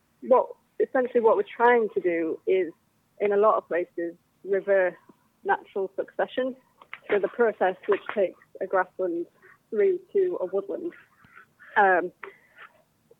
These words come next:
those kind of processes used to exist naturally because we had, um, controlled populations of deer, which would browse, but not so many because we had natural predators like wolves.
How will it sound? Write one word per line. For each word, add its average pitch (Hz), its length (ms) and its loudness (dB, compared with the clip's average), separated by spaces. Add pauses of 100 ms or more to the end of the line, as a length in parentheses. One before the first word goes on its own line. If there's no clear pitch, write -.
those 254 220 6
kind 233 140 4
of 220 80 0
processes 208 600 0
used 214 240 -2
to 208 60 2
exist 190 300 -6
naturally 240 600 0
because 196 260 -4 (100)
we 202 160 -2
had, 190 220 2 (400)
um, 180 520 -4 (720)
controlled 208 500 2
populations 190 880 -2 (160)
of 170 340 0 (420)
deer, 202 340 2 (220)
which 180 240 -2
would 185 180 0 (580)
browse, 185 480 4 (240)
but 180 220 2
not - 260 -2
so 214 120 2
many 220 260 2
because 196 300 -2
we 190 60 -2
had 185 180 -4
natural - 260 -6
predators 202 420 -6
like - 160 -10
wolves. 233 280 2